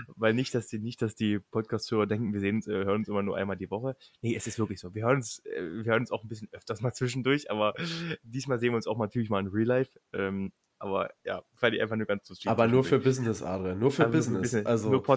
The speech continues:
Speaker 2: dann
Speaker 1: Podcast-Gespräche.
Speaker 2: nur über den Podcast, ja, das ist ja logisch.
Speaker 1: Genau, genau richtig. Denn Richard, ich, ich, also ich finde das auch, also das ist dieses, dieses Familienzusammenkommen, mehr, mehr ist das für mich nicht. Hast du eigentlich
Speaker 2: Ja.
Speaker 1: für, für Ostern ein spezielles Essen? Gibt's bei euch was Spezielles? Ist das,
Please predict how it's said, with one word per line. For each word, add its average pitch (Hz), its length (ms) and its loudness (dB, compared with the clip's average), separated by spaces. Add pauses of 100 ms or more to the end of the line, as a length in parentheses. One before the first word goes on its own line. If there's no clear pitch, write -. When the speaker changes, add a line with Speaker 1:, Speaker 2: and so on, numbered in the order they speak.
(100)
Speaker 2:
dann - 100 2
Speaker 1:
Podcast-Gespräche. 131 420 6
Speaker 2:
nur 143 120 10
über 135 140 6
den 117 180 0
Podcast, 104 500 -2
ja, 98 260 -2
das 101 140 -4
ist - 60 -16
ja 95 80 -2
logisch. 95 240 -2
Speaker 1:
Genau, 110 240 2 (240)
genau 110 240 -4
richtig. 107 320 -10 (340)
Denn 123 120 -2
Richard, 147 360 4
ich, - 240 -8
ich, - 260 -18
also 110 140 -12
ich - 120 -10
finde 147 160 0
das - 100 -10
auch, 135 180 -2
also 98 380 -6 (1200)
das - 160 -12
ist - 160 -14
dieses, 120 200 -10 (420)
dieses 120 260 -10
Familienzusammenkommen, 123 960 0
mehr, 104 160 0
mehr 107 160 2
ist - 140 -6
das 113 120 -4
für - 80 -10
mich 92 180 -8
nicht. 92 160 -16 (280)
Hast - 200 -10
du 196 60 0
eigentlich 190 260 -2
Speaker 2:
Ja. 107 160 4
Speaker 1:
für, 135 200 0
für - 260 -12
Ostern 180 680 -6
ein 127 40 -10
spezielles - 540 -10
Essen? 170 320 -8 (120)
Gibt's - 180 -12
bei 147 180 0
euch - 180 -8
was - 160 -12
Spezielles? 135 560 -10
Ist - 160 -8
das, - 160 -6